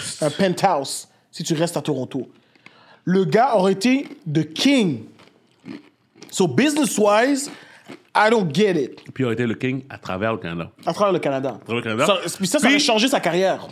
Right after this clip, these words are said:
Speaker 1: Et ça l'aurait même pas empêché, ça l'aurait même pas empêché de continuer à faire plein de shit aux, aux États-Unis, là.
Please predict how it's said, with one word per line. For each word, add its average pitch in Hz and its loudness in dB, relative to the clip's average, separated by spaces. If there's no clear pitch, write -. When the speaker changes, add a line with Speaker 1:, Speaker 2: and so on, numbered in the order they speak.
Speaker 1:
Et 233 2
ça - 0
l'aurait 143 2
même 165 0
pas 196 0
empêché, 160 0
ça - -2
l'aurait 139 2
même 151 0
pas 196 2
empêché 165 0
de 131 0
continuer 135 -4
à 135 -2
faire 127 -2
plein 151 -2
de 147 -4
shit 147 -2
aux, 113 0
aux 98 -2
États-Unis, 104 -6
là. 294 -4